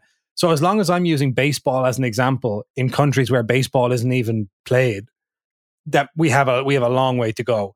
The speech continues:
And we're seeing card shows pop up all over the place. We were just at London, uh, Lon-, the London Card Show last weekend, and that was their tenth show, I believe. And they had, you know, a few thousand people in over the course of the weekend.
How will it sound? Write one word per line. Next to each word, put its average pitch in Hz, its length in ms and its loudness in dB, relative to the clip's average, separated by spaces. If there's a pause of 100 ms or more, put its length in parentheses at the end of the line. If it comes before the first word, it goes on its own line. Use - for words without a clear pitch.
(420)
And 139 260 0
we're 151 140 0
seeing 151 200 0
card 139 300 0
shows 131 240 -2
pop 131 220 -2
up 120 100 -4
all 123 160 0
over 135 140 0
the 127 60 -6
place. 127 280 -2
We 135 80 0
were 127 80 0
just 131 240 -2
at 123 240 -2 (240)
London, 135 520 0 (520)
uh, 123 420 2
Lon-, 139 180 -4
the 123 80 -2
London 139 200 2
Card 123 280 0
Show 131 360 0
last 127 260 -2
weekend, 175 520 0 (560)
and 123 280 2
that 139 120 4
was 131 140 0
their 131 140 0
tenth 156 380 0
show, 147 260 2
I 143 120 0
believe. 143 480 -2 (540)
And 120 260 0
they 123 100 4
had, 113 220 0
you 123 80 -2
know, 123 100 0
a 110 40 -4
few 131 180 -2
thousand 120 320 0
people 123 300 0
in 120 120 2
over 113 140 0
the 113 80 -4
course 123 260 -2
of - 40 -10
the 123 80 -4
weekend. 120 480 0